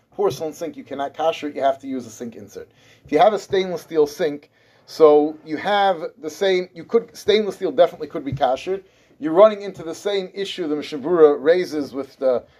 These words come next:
maril, with the davar gush. Definitely a sink, when you're draining macaroni, you sometimes miss the pot, and you definitely have hot pieces of macaroni landing there.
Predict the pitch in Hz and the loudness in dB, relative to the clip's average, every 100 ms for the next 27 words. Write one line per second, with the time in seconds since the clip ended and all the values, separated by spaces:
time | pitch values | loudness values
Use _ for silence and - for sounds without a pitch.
0 | _ 127 135 156 185 151 131 - 123 156 | _ 2 2 4 2 2 -4 -10 2 2
1 | 131 117 131 175 - - _ _ 117 131 | 2 -4 -4 -6 -16 -20 _ _ -4 -4
2 | 143 143 127 - 175 156 123 120 113 147 | -4 -12 -12 -6 -6 -6 -10 -10 -2 -2
3 | 147 139 135 135 151 175 175 _ _ _ | 0 -4 -6 2 2 2 -8 _ _ _
4 | 120 147 143 135 123 143 - - 170 180 | -8 -8 -4 -4 -4 -10 -10 -4 2 2
5 | 175 _ - - - 117 120 120 123 _ | 0 _ -20 -20 -8 -4 -4 -6 -12 _
6 | - 131 165 160 151 135 160 160 156 139 | -20 2 2 4 -4 -2 -4 -4 -8 -10
7 | 135 127 139 156 147 127 131 143 165 190 | -8 -8 0 2 2 -4 -4 -6 -4 -2
8 | 196 | -2